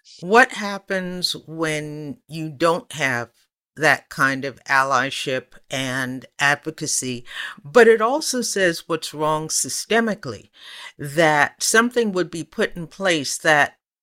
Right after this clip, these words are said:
kind of enforces poverty.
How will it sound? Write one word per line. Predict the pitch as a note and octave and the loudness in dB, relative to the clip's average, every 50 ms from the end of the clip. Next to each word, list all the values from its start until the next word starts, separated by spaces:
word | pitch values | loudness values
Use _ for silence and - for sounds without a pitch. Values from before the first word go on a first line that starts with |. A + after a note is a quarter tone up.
| _ _ - | _ _ -10
kind | - - G3+ B3 B3+ C4+ C#4 C4 A#3 | -8 -2 0 2 2 4 2 4 4
of | A3+ G3+ F#3+ - - _ _ _ _ _ - | 2 2 2 -2 -14 _ _ _ _ _ -6
enforces | F#3+ F3 E3 - - - - B3+ C#4+ D#4+ - - - C3+ - | -4 -4 -4 -6 -8 -4 0 2 2 2 0 -2 -4 -4 -6
poverty. | - - - D3+ B2+ - - A#2 - - C#3+ - | -8 -2 0 0 0 0 -2 -6 -10 -12 -16 -20